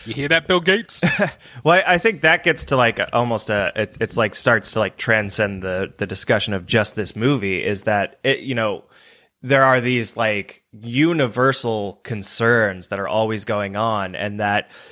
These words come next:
Speaker 2: um, you know, we, we've, we've talked about this with, like, a lot of the twenty twenty movies, actually, that you can't just tell a story about people without all of a sudden there being these weird moments where it just expands outward wildly, and it's like, uh,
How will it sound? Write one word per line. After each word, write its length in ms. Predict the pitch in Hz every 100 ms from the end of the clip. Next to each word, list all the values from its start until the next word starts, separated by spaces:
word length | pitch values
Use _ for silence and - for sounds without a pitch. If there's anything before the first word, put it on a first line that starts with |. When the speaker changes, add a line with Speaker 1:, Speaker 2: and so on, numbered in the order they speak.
| - _ _
Speaker 2:
um, 580 | - 123 120 107 104 95 -
you 100 | 175
know, 100 | 170
we, 120 | 175
we've, 300 | 160 156 131
we've 240 | 143 131
talked 260 | - 127 123
about 180 | 120 110
this 200 | 107 -
with, 140 | 101
like, 200 | 104 98 -
a 80 |
lot 240 | 104 113 123
of 100 | 95
the 80 | 101
twenty 280 | - 101 92
twenty 220 | 101 95
movies, 340 | 95 90 87
actually, 400 | 90 95 - 98
that 340 | 92 98 98 - - - -
you 140 | 123
can't 400 | 123 - 170 175
just 180 | 135 -
tell 220 | 147 135
a 40 | 117
story 300 | - 131 120
about 240 | 107 95
people 320 | - - 110 98
without 300 | 98 113 113
all 80 |
of 60 | 107
a 60 | 104
sudden 420 | 113 101 98 95 -
there 120 | 110
being 220 | 113 107
these 160 | 101 92
weird 280 | 107 117
moments 480 | 101 98 107 87 -
where 80 | 92
it 60 | 85
just 180 | 98
expands 580 | - - - 117 120 110
outward 380 | 110 113 - 101 92
wildly, 600 | 101 110 107 98 95 92
and 100 | 90
it's 160 | 95 -
like, 200 | 98
uh, 80 | -